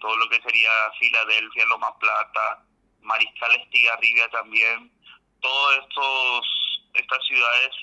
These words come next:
del interior estamos, eh, llevando adelante a través de un convenio que tenemos con la fecopro,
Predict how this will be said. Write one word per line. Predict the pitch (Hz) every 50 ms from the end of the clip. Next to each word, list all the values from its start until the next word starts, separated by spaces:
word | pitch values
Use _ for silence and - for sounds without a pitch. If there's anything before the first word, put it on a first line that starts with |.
| - _
del | _ 131 135 131 131
interior | 127 127 - 135 - 127 120 123 - - - - _ - - - - - _ _ _
estamos, | - 123 - - 120 120 123 123 123 120 117 117 113 113 - - - - - - - _ -
eh, | - 120 120 117 113 113 110 110 110 110 -
llevando | 117 110 110 113 113 120 123
adelante | 127 127 120 113 117 117 - 135
a | 131 131
través | 131 123 113 113 110
de | 117 120 117 113
un | 113 117 _
convenio | _ - 127 120 120 117 117 117 120 127 127 131 - _
que | - 120
tenemos | - 127 113 113 113 117 -
con | 120 120
la | 120 120 120 117 113 117 -
fecopro, | 120 - 135 127 _ - 123 143 - -